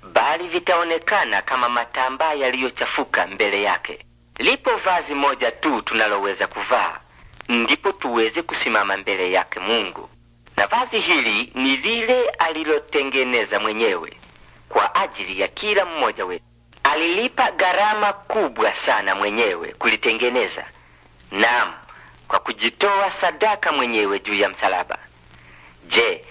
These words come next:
umekwisha kumwona Mwokozi akifa ili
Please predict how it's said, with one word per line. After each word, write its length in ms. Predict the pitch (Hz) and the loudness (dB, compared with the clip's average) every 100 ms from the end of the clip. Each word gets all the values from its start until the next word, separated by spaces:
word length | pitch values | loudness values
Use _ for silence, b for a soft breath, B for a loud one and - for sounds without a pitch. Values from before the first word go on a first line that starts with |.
| B B - | B B -6
umekwisha 540 | 95 92 - - 165 | -2 -2 0 0 0
kumwona 480 | - 156 156 160 156 | 0 2 2 2 2
Mwokozi 460 | 156 156 175 156 | 2 2 0 0
akifa 500 | 156 - 175 175 180 - | -2 0 -2 0 0 0
ili 540 | 139 175 202 208 208 | 0 2 2 2 0